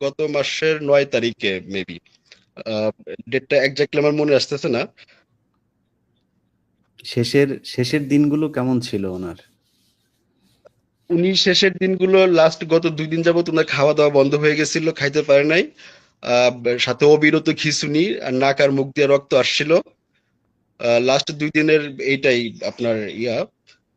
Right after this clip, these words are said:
Speaker 1: আর মানে ডাক্তার বলে দিছিল যে আশা, মানে উনার আসলে বাঁচার আশা, মানে আশাটা আমরা নাই করতে পারি আর কি। কিন্তু তারপরেও আমরা যেহেতু, আহ, মানে আমাদের স্বজন, আমাদের বাবা,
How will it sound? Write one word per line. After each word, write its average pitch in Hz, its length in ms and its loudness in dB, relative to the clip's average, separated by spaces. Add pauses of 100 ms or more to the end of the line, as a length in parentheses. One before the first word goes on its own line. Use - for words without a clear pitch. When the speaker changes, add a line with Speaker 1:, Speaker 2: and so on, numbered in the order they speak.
(100)
Speaker 1:
আর 107 460 -4 (840)
মানে 120 180 -4
ডাক্তার 147 500 2 (420)
বলে 151 200 0
দিছিল 160 420 0
যে 151 300 4 (200)
আশা, 139 680 0 (100)
মানে 123 320 0
উনার 135 260 0
আসলে 143 260 0
বাঁচার 143 400 2
আশা, 135 300 2
মানে 127 300 0
আশাটা 127 380 -2
আমরা 127 160 0
নাই 127 280 0
করতে 135 320 0
পারি 101 280 -2
আর 92 100 -6
কি। 104 180 -10 (640)
কিন্তু - 160 -10
তারপরেও 156 640 4
আমরা 156 420 4
যেহেতু, 151 480 -2
আহ, - 720 -14
মানে 127 360 -2 (100)
আমাদের 139 400 2
স্বজন, 147 460 -2
আমাদের 139 360 0
বাবা, 135 420 2